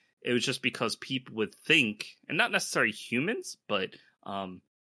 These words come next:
because I believe Spren existed before humans were even on Roshar itself,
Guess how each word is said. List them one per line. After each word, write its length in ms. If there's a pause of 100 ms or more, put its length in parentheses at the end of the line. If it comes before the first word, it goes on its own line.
because 260
I 60
believe 280
Spren 340
existed 460
before 380
humans 400
were 140
even 320
on 520 (160)
Roshar 500
itself, 580